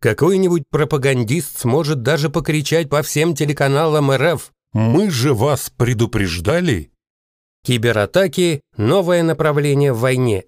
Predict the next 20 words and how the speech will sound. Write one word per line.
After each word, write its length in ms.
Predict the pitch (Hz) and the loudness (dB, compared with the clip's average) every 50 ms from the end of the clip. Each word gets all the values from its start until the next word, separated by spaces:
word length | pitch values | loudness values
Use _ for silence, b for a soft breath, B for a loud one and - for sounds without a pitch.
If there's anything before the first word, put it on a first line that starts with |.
| _ | _
и 120 | - 147 143 | -4 -2 -2
Запад 480 | 117 113 131 156 170 - 180 170 - | 0 0 0 0 0 -2 -2 -2 -2
еще 340 | 156 170 170 139 - - 160 | -2 -4 -4 -2 -2 0 0
ни 240 | 151 147 135 160 185 | 0 2 2 0 0
разу 420 | 190 175 160 143 147 143 127 147 | 0 0 0 0 0 0 -2 -2
не 180 | 147 143 131 131 | 0 0 0 0
предпринимал 840 | - 151 139 135 - - 139 139 135 123 117 107 104 101 104 117 | 0 -2 -4 -2 -4 -2 -2 0 0 0 0 0 0 0 0 0
их, 180 | 135 139 - - _ _ - | -2 -4 -6 -12 _ _ -4
в 100 | 117 120 | -2 -2
отличие 600 | 120 117 - 120 113 110 101 - - 123 123 127 | -2 -2 -2 -2 -2 -2 -4 -4 -2 0 0 0
от 100 | 123 - | 0 0
России. 640 | - 160 160 139 - - 214 185 139 104 90 82 - _ _ _ _ _ _ - | 0 0 -2 -2 -2 -2 -2 -2 -2 -2 -4 -8 -12 _ _ _ _ _ _ -4
Поэтому 380 | - 113 117 123 - 170 175 180 | 0 0 2 2 2 2 2 2
неудивительно, 840 | 196 208 214 202 170 208 196 156 131 131 131 143 139 143 147 147 | 2 2 0 0 0 0 0 0 0 0 0 0 0 0 0 -2
что 200 | - - - 127 | -2 -2 -2 -4
Кремль 560 | - - 127 123 151 180 190 190 185 190 143 - _ _ | -2 -2 -2 0 0 2 2 2 0 -2 -4 -6 _ _
сильно 540 | - - - - 196 202 208 208 190 196 190 | -16 -12 -6 -4 -2 0 0 0 0 0 -2
беспокоит, 960 | 185 160 196 190 - - - 185 180 151 - - 160 147 131 113 104 101 - | -2 -2 -2 -4 -4 -4 -4 -2 -2 -2 -2 0 0 0 0 0 -2 -4 -6
что 420 | - - - - 147 139 120 104 | -8 -8 -4 0 0 2 2 0
будет, 560 | 95 92 110 156 214 226 180 151 117 98 - | -2 -2 -2 -2 0 0 0 -2 -2 -4 -6